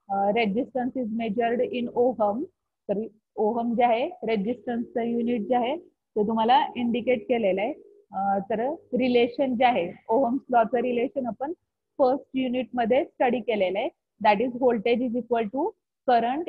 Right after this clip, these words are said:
into resistance, that is V is equal to I R. तर हा जो आहे ओहम्स लॉचा triangle जो आहे तो represent केलेला आहे. तर depending on the value given, the formula can be used to calculate voltage, current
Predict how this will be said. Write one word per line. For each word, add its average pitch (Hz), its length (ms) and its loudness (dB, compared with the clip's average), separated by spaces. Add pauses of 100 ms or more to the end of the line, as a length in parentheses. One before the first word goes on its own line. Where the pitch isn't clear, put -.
(120)
into 240 300 -2
resistance, 220 640 0 (120)
that 220 120 4
is 254 140 0
V 262 360 -2 (120)
is 208 100 -2
equal 220 380 -4
to 311 80 -4 (180)
I 226 260 0 (480)
R. 185 80 -4 (380)
तर 220 60 2
हा 226 160 2
जो 214 120 0
आहे 247 260 2 (300)
ओहम्स 247 480 0
लॉचा 247 480 2 (200)
triangle 240 540 2
जो 254 140 0
आहे 254 280 2
तो - 280 0
represent 240 600 0
केलेला 190 380 -2
आहे. 185 80 -8
तर - 140 -2
depending 233 640 -2 (100)
on 208 140 -2
the 214 200 -4
value 220 360 -4 (600)
given, 226 300 -2 (720)
the 214 120 0 (100)
formula 226 420 0 (100)
can 233 120 0
be 220 240 -4 (100)
used 269 260 -4
to 240 200 -8
calculate 214 520 -4
voltage, 220 400 -4 (160)
current 226 300 -2